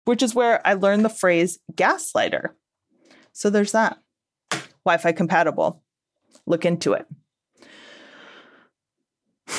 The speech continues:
And another feature that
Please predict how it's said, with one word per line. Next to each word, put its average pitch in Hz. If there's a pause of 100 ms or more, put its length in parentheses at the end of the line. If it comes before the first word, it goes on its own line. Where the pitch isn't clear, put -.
(1900)
And 202
another 277
feature 285
that 196